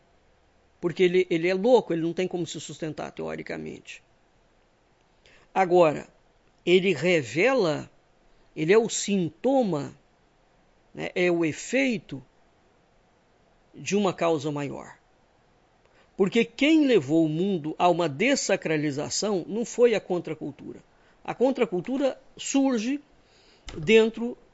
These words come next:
de uma longa tradição ocidental de destruição da realidade. E repito, a filosofia ajudou a fazer isso, hein? Então, o, o,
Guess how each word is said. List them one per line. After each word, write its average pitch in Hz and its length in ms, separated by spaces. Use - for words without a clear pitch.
de 156 180
uma 233 160
longa 247 680
tradição 170 520
ocidental 151 800
de 147 140
destruição 247 680
da 247 80
realidade. 175 520
E 160 60
repito, 233 580
a 175 80
filosofia - 580
ajudou 214 260
a 226 40
fazer 202 260
isso, 220 260
hein? 240 100
Então, 247 340
o, 170 580
o, 143 80